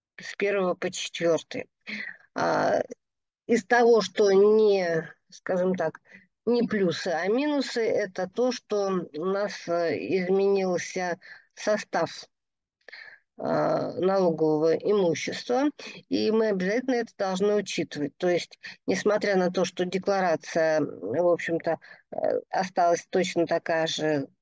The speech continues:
раз в году сдаём мы её, но,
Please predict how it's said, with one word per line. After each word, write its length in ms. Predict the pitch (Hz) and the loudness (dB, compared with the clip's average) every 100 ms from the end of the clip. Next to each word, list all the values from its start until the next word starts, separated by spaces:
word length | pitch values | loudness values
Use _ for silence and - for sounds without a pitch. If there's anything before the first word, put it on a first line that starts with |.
| _ | _
раз 320 | - 170 160 | -4 -2 -2
в 80 | 147 | -4
году 400 | 135 151 160 175 | -2 -2 0 0
сдаём 380 | 196 220 262 277 | 0 2 4 6
мы 280 | 277 277 277 | 6 6 4
её, 200 | 285 285 - - _ _ _ _ _ _ _ _ _ | 4 0 -4 -20 _ _ _ _ _ _ _ _ _
но, 480 | 196 214 226 240 240 | -2 2 4 2 0